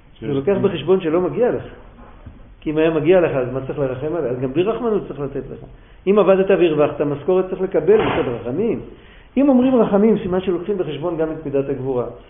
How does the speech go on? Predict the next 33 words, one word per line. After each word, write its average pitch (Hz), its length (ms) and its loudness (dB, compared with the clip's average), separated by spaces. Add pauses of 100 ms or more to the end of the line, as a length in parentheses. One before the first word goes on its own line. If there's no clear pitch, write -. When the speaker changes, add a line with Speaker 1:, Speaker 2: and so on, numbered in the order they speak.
(160)
Speaker 2:
זאת - 100 -12
אומרת 233 160 2
שרחמים, 196 760 0 (140)
הוא 185 200 -2
יושב 185 320 0
באמצע, 170 420 0 (220)
הוא 147 120 -6
לוקח, 165 260 -2
הוא 175 280 -2
כולל 214 260 6
את 226 120 0
הכל. 185 320 2 (1800)
צריך 233 120 -4
עוד 220 100 6
הרבה 190 180 6
לדבר 170 340 2
על 151 80 4
רחמים, 135 460 -2
זה 131 100 -4
לא 170 160 0
פשוט, 180 300 -2
אבל 160 180 0
בינתיים 180 540 2
זה 175 80 0
ככה, 156 560 0
נבין 180 280 0
את 180 60 -2
זה 165 100 -2
ככה. 147 260 -4
עכשיו, 160 280 -4
רחמים 180 480 -2
זה 190 120 2
התורה. 165 400 0